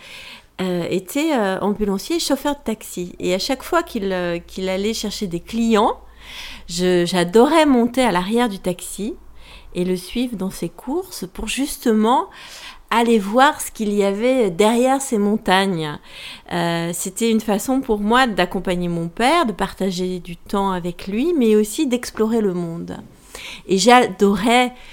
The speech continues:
par exemple, arriver, euh, dans un endroit, euh, au milieu des bois, par exemple, ou, euh, euh, un endroit reculé du monde,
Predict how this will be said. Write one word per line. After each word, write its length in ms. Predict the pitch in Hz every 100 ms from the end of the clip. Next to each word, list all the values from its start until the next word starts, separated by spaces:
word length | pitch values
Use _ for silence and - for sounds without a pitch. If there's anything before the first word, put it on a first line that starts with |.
| - - -
par 160 | 175
exemple, 360 | 185 202 208 214
arriver, 680 | 180 180 185 190 214 226 220
euh, 580 | 175 170 - - - - - -
dans 200 | 180 180
un 120 | 180
endroit, 540 | 180 185 202 214 214 190
euh, 240 | 175 170
au 180 | 170 180
milieu 480 | 196 202 185 196 196
des 160 | 180
bois, 380 | 175 180 226 254
par 200 | 240 170
exemple, 580 | 175 175 202 226 226 202
ou, 200 | 190 180
euh, 140 | 165 165 - - - - -
euh, 1600 | 175 170 170 165 156 151 - 139 131 - - 82 78 107 98 165
un 80 | 185
endroit 320 | 185 190 185
reculé 520 | 202 247 - 254 233
du 180 | 208 208
monde, 520 | 214 285 415 233 160